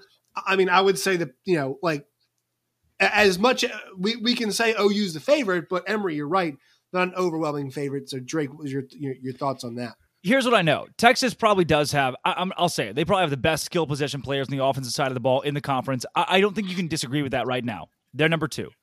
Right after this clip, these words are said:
Speaker 2: Oklahoma State has a returning quarterback and a head coach who's been in the Big twelve for, like, a gajillion years and went to the Big twelve championship last year. They're really starting to make their bed on the defensive side of the ball. I don't think that's gonna change. They're number three.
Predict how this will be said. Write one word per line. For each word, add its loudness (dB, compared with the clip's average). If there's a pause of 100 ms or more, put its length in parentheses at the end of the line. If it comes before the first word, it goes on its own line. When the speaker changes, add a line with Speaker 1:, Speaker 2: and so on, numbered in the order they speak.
Speaker 2:
Oklahoma 6
State 2
has 0
a 0
returning 0
quarterback 2 (200)
and -2
a 2
head 2
coach 2 (160)
who's 0
been 4
in 2
the 2
Big -2
twelve 2 (220)
for, -10
like, -6
a -6
gajillion -2
years 0
and -4
went 0
to -6
the -4
Big 0
twelve 0
championship -2
last -4
year. -2
They're 0
really 2
starting -2
to -2
make -2
their 0
bed 0
on -6
the -4
defensive -8
side 0
of -4
the -2
ball. 2 (240)
I 4
don't 4
think -2
that's -2
gonna -4
change. -4 (240)
They're 0
number -2
three. -6